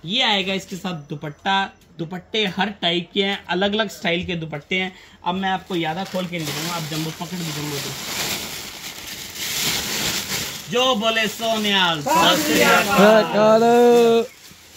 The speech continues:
पटारी खोल दी है जी। ये देखो जी, ये सारे दुपट्टे आएंगे जी, ठीक है जी। आप बार बार परेशान हो रहे थे, खोल के दिखा रहा था मैं भी और आप भी। तो ये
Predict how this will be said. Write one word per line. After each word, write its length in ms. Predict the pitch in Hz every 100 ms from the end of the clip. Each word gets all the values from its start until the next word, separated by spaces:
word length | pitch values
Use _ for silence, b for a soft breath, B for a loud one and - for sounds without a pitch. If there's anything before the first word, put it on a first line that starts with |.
| - -
पटारी 380 | 156 185 202 214
खोल 320 | 196 190 226
दी 120 | 214
है 120 | 214 208
जी। 240 | 214 240 - - - -
ये 100 | 175
देखो 220 | 175 165
जी, 120 | 165 151 - -
ये 180 | 175 247
सारे 460 | - - 208 240 262
दुपट्टे 440 | 208 202 202 -
आएंगे 300 | 202 165 165 170
जी, 140 | 156 - - -
ठीक 160 | 202 202
है 100 | 240
जी। 180 | 233 208 - -
आप 120 | 175 165
बार 260 | 185 208
बार 160 | 208 220
परेशान 500 | 196 190 - 190 208
हो 60 | 202
रहे 140 | 196
थे, 80 | 208
खोल 260 | - 190 202
के 120 | 202
दिखा 180 | 196 185
रहा 120 | 185
था 100 | 190
मैं 220 | 196 185 185
भी 140 | 208
और 120 | 190
आप 140 | 175 170
भी। 160 | 180 208 - - - - -
तो 100 | 233
ये 260 | 220 269